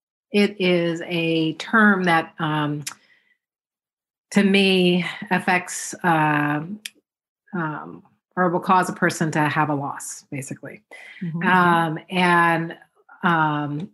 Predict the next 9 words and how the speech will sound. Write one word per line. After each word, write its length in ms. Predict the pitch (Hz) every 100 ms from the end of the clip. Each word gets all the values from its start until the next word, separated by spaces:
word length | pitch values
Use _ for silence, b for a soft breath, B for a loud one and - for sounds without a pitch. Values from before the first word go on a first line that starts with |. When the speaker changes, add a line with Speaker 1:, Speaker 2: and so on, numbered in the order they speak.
| _
Speaker 1:
it's 340 | 190 156 - -
how 560 | - 190 190 185 185 185 190
one 640 | 180 180 175 170 170 180 - _ _ _ _ _ _ -
decides 560 | 190 156 175 160 151 -
to 380 | 175 160 156
deal 380 | 147 175 165 156
with 160 | 147 139
that 200 | 147 143
loss. 480 | 151 151 - -